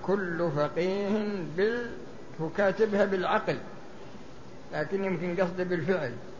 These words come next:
"كان فقيها بالقوة". أنا فرقت بين الفقيه بالفعل والفقيه بالقوة. الفقيه بالفعل هذا حافظ،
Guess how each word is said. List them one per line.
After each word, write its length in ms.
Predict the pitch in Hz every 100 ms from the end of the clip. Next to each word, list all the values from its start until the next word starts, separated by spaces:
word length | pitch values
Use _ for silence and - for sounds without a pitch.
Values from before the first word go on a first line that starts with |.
| - - - - -
"كان 540 | 156 175 196 202 180 156
فقيها 680 | 156 147 190 202 196 202
بالقوة". 800 | 208 170 165 165 202 208 160 135 - - - - - - 156
أنا 260 | 180 214
فرقت 600 | 190 202 208 277 - - 160 139 - - - - - - 143
بين 280 | 180 175
الفقيه 540 | 165 156 156 160 202 185
بالفعل 680 | 165 160 143 202 202 220 202
والفقيه 600 | 180 185 156 160 202 190
بالقوة. 680 | 156 151 156 151 127 -
الفقيه 540 | 147 135 147 - 277 262
بالفعل 720 | 220 202 175 202 160 170 170 - - - - - - - -
هذا 360 | 190 175 170
حافظ، 520 | 147 - 269 240 165